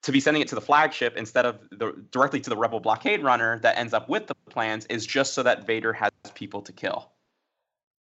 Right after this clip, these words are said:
Like, it's a very awkward sequence. Like, in my head, when I'm watching the movie, I'm just like, "Oh, he's tearing shit through, like,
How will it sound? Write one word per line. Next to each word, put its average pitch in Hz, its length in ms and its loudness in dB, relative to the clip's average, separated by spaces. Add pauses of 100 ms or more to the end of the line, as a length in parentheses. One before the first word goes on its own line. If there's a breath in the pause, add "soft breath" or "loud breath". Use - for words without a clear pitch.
(240)
Like, 113 300 4 (800)
it's 131 140 -2
a 123 40 0
very 131 280 6
awkward 117 440 2
sequence. 95 640 -6
Like, 107 340 4 (840)
in 135 140 4
my 165 180 6
head, 123 220 4
when 113 80 -4
I'm 113 100 -2
watching 113 220 -2
the 104 60 -6
movie, 135 320 -2
I'm 113 100 0
just 110 220 -6
like, 104 180 -2
"Oh, 117 200 6
he's 104 140 -10
tearing 117 400 0
shit 110 300 -4
through, 107 560 -6 (240)
like, 107 300 2